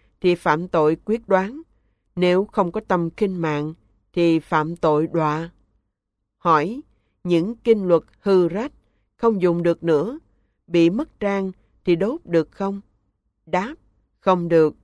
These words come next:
Nếu không biết phạm tội mà đốt thì phạm tội đọa. Nếu người nào đã học luật, biết rằng trong luật dạy nếu đốt kinh thì phạm tội mà vẫn đốt, thì phạm tội quyết đoán,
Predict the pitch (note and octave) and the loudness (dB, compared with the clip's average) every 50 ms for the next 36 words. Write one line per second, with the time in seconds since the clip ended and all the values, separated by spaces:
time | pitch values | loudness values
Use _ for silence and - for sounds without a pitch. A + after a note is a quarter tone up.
0 | _ _ _ _ _ _ _ _ _ _ _ _ _ - F3 F3+ F#3 F#3+ G3 - | _ _ _ _ _ _ _ _ _ _ _ _ _ -2 0 2 2 2 0 0
1 | - F#3 F3 F3 E3+ A#3 D4+ - - - F3 D#3 E3 F3 E3+ - D#3+ D3 D3 D3+ | -2 -2 -2 -2 -6 -6 -6 -8 -6 -2 -2 -2 -2 -2 -2 0 2 2 2 2
2 | D#3+ E3 - _ E3 E3 E3 D#3+ D#3 C#3+ D3+ F3 G#3 C4 E4 - _ _ _ _ | 0 -2 -4 _ -4 -2 -2 0 0 0 0 0 0 -2 -6 -10 _ _ _ _
3 | _ _ _ _ F3+ F3 E3+ E3 E3 D#3+ - F3 D#3 D#3+ E3+ E3+ - D#3+ D#3 E3 | _ _ _ _ 0 2 2 2 2 0 -2 -4 -4 -4 -4 -4 -2 0 0 0
4 | E3 E3 D#3 D3+ D3 D3+ E3+ F3 _ _ _ _ _ _ _ _ _ _ _ _ | 0 0 0 0 -2 -4 -8 -12 _ _ _ _ _ _ _ _ _ _ _ _
5 | B3 D4 D4 A#3+ F#3+ F3 E3+ E3 F3 E3+ E3 D#3+ D#3+ D#3+ - - E3 F3+ G#3 - | -4 -2 0 2 2 2 2 2 2 0 2 2 0 0 -2 -2 -4 -4 -4 -2
6 | - D#3+ - _ D#3+ D#3+ E3 D#3+ D3+ - _ _ _ _ _ _ _ - G3+ D4 | -6 -8 -8 _ -4 0 0 0 0 -2 _ _ _ _ _ _ _ -8 -6 -6
7 | - _ _ F#3 E3+ D#3+ D#3+ D#3+ D#3 D#3+ _ _ A3+ A3+ G#3 F#3+ E3+ D#3+ D#3 - | -6 _ _ -2 0 0 0 -4 -6 -10 _ _ -4 -4 -2 0 0 0 -2 -2
8 | D3 E3 D#3+ D3+ D3+ D3+ D#3+ E3 E3+ _ _ _ _ _ E3+ F#3 G#3 A3+ G3+ F#3+ | -2 -2 0 0 0 -2 -2 -4 -8 _ _ _ _ _ -2 0 0 2 2 2
9 | A#3+ C#4+ - _ _ - F#3 F#3 F3+ F3 E3+ _ _ _ _ _ _ - F#3 F3 | -2 -2 -2 _ _ -4 -2 -2 -2 -6 -8 _ _ _ _ _ _ 0 2 2
10 | E3+ E3+ E3+ - E3+ D#3 E3 F3+ - - E3+ D#3 D3 D3+ D#3 D#3+ D3+ - _ - | 2 2 0 -2 -6 -6 -6 -8 -4 -2 0 2 2 2 0 -2 -4 -8 _ -8
11 | E3 E3+ E3 D#3 D3 D#3 D#3 D#3 F3+ F#3 F#3 G3 A#3 C#4+ D#4+ - _ _ _ _ | -4 -4 -4 -2 -2 -2 -2 -2 -2 -2 -2 -2 -2 -4 -6 -12 _ _ _ _
12 | _ _ _ _ _ _ _ - F3+ F3 E3+ E3 E3 D#3+ - - _ _ _ F3+ | _ _ _ _ _ _ _ 0 2 4 4 4 4 2 0 -4 _ _ _ -4
13 | D#3+ E3 F3 - F3 D#3+ D3+ D#3 - - _ G#3 A#3+ B3 _ - F#3 F3 F#3 G#3 | -4 -4 -4 -2 0 0 0 0 -2 -4 _ -6 -6 -6 _ -2 -2 -2 -2 -4
14 | C4 D#4 | -12 -18